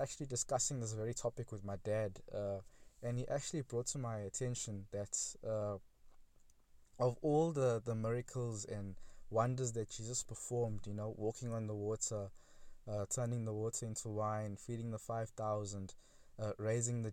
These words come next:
dead, uh, uh, healing the blind, uh, the one thing that the disciples asked Jesus was, uh, "Lord, teach us to pray." So that just was another reminder to me about,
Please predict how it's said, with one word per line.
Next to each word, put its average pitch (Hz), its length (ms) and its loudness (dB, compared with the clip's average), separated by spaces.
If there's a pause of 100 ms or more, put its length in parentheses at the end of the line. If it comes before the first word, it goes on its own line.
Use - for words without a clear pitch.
dead, 107 340 -2 (320)
uh, 98 240 -4 (840)
uh, 101 160 -2 (400)
healing 120 380 0
the 113 80 0
blind, 104 680 -2 (420)
uh, 104 280 0 (540)
the 120 100 2
one 127 260 6
thing 165 240 0
that 143 200 -2
the 110 180 -2 (100)
disciples 123 600 0
asked 123 300 6
Jesus 98 520 -4
was, 101 560 2 (580)
uh, 107 140 -2 (100)
"Lord, 143 400 4 (400)
teach 175 420 2
us 123 300 2
to - 160 -2
pray." 104 480 0 (440)
So - 160 0
that 131 200 4
just 175 240 2 (180)
was 120 160 0
another 123 340 2
reminder 117 420 0
to 117 160 -4
me 104 260 -4
about, 104 360 2